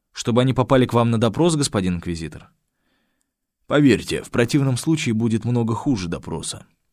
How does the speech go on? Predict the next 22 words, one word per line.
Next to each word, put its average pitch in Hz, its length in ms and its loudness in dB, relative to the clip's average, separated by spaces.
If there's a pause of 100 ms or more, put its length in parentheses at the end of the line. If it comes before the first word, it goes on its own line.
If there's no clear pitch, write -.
(160)
«Мне 135 260 2
очень 160 260 2
нелегко 165 360 2
в 117 60 2
это 123 120 -2
поверить». 98 480 -4 (640)
«Я 101 240 2
предлагаю 127 560 2
вам 127 200 2
отправиться 123 520 -2
со 123 160 -4
мной. 101 440 -8 (460)
Вы 160 520 0
своими 131 400 -2
глазами 120 540 0
увидите 87 520 -2
последствия 101 640 -4
того, 98 260 -2
что 123 180 -6
натворили 107 480 0
эти... 101 420 -4 (920)
поэты. 104 580 -2